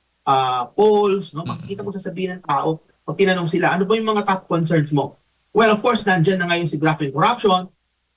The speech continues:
Speaker 1: pero ang lagi na, nasa top niyan, no, yung malapit sa sikmura, is yung pagmamanage ng gobyerno ah, ng rate of inflation. Kaya sa nakikita ko, bagamat yes, that is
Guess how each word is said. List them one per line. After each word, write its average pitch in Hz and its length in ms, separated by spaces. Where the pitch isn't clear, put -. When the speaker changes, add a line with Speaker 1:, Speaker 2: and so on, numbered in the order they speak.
Speaker 1:
pero 233 240
ang 233 160
lagi 220 320
na, 214 240
nasa 196 480
top 196 320
niyan, 214 240
no, 175 80
yung 214 160
malapit 185 320
sa 175 80
sikmura, 160 580
is 185 160
yung 180 320
pagmamanage 160 800
ng 160 100
gobyerno 143 800
ah, 143 280
ng 151 200
rate 143 240
of 131 120
inflation. 123 640
Kaya 220 240
sa 240 120
nakikita 240 520
ko, 220 160
bagamat 208 480
yes, 240 520
that 196 240
is 202 80